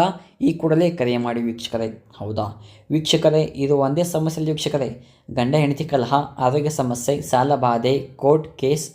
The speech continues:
ಅತ್ತೆ ಸೊಸೆ ಕಿರಿಕಿರಿ, ಪ್ರೀತಿಯಿಂದ ಮೋಸ ಹೋಗಿದ್ದರೆ, ಮದುವೆ, ಮಕ್ಕಳ ಮಾತು ಕೇಳದಿದ್ದರೆ, ಆರೋಗ್ಯ ಸಮಸ್ಯೆ, ವ್ಯಾಪಾರ, ಅಭಿವೃದ್ಧಿ, ಸಾಲ ಬಾಧೆ, ಇನ್ನು ಹಲವು ಎಷ್ಟೇ ಗುಪ್ತವಾಗಿರಲಿ, ಆ ಎಲ್ಲ ಗುಪ್ತ ಸಮಸ್ಯೆಗೂ ನಮ್ಮ ಹತ್ರ ಫೋನಿನ ಮುಖಾಂತರ ಆಗಿರ್ಬೋದು.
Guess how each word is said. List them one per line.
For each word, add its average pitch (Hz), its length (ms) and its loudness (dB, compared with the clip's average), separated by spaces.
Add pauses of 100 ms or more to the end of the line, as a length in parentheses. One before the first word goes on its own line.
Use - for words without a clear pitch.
ಅತ್ತೆ 151 360 -2
ಸೊಸೆ 147 200 0
ಕಿರಿಕಿರಿ, 131 480 -2 (480)
ಪ್ರೀತಿಯಿಂದ 147 400 0
ಮೋಸ 139 260 -2
ಹೋಗಿದ್ದರೆ, 131 580 0 (440)
ಮದುವೆ, 123 480 2 (400)
ಮಕ್ಕಳ 143 360 0
ಮಾತು 151 360 0
ಕೇಳದಿದ್ದರೆ, 139 640 0
ಆರೋಗ್ಯ 143 320 2
ಸಮಸ್ಯೆ, 131 600 -2
ವ್ಯಾಪಾರ, 131 460 4 (300)
ಅಭಿವೃದ್ಧಿ, 135 640 -2
ಸಾಲ 143 340 2
ಬಾಧೆ, 131 380 2 (420)
ಇನ್ನು 170 220 4
ಹಲವು 156 340 4
ಎಷ್ಟೇ 156 360 2
ಗುಪ್ತವಾಗಿರಲಿ, 151 960 4 (360)
ಆ 139 100 4
ಎಲ್ಲ 147 280 6
ಗುಪ್ತ 147 260 -2
ಸಮಸ್ಯೆಗೂ 151 640 4 (420)
ನಮ್ಮ 143 180 0
ಹತ್ರ 151 240 2
ಫೋನಿನ 151 340 2
ಮುಖಾಂತರ 160 440 4
ಆಗಿರ್ಬೋದು. 156 880 4